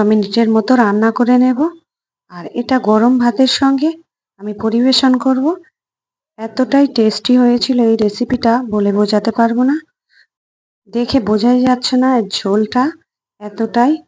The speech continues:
তেল তেল ভাব হয়েছিল আর খেতে ভীষণ ভালো লেগেছিল। বাড়ির সবাই খেয়ে তারিফ করছিল। আর আমার ভিডিও পুরো ফলো করে আপনারা এইভাবে বানিয়ে নিতে পারেন।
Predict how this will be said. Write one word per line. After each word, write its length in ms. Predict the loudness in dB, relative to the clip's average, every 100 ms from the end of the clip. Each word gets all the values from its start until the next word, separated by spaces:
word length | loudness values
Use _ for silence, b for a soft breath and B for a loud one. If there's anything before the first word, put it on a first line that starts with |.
| _ _ _ _
তেল 200 | -6 -4
তেল 240 | -2 0 0
ভাব 260 | 0 -2 0
হয়েছিল 460 | 2 2 2 0 0 0 -4 _ _ _ _ -18
আর 100 | -16 -8
খেতে 300 | -8 -2 -2
ভীষণ 380 | -2 -2 2 2 -2 _ _ _ _ _
ভালো 220 | -6 -4
লেগেছিল। 500 | -2 -2 -6 -6 -4 -4 -6 -12 _ _ _ _ _ -10
বাড়ির 280 | -4 -2 0
সবাই 280 | 0 2 2 0 -6 _ _ _ _ _
খেয়ে 200 | -6 -4
তারিফ 380 | -2 -2 -2 -4
করছিল। 480 | -4 -4 -2 -2 0 0 -4 _ _ _ _ _ -16
আর 300 | -10 -8 -8 -10 -16 _ _ _ _ _
আমার 280 | -8 0 0 0
ভিডিও 380 | -2 0 0 0
পুরো 280 | -2 -4
ফলো 320 | -2 0 0 0
করে 200 | 0 2
আপনারা 460 | 0 0 -2 0 -2 -4 _ _
এইভাবে 380 | -10 -6 -2 -2
বানিয়ে 360 | 0 0 0 0
নিতে 260 | 0 -2
পারেন। 300 | 0 0 0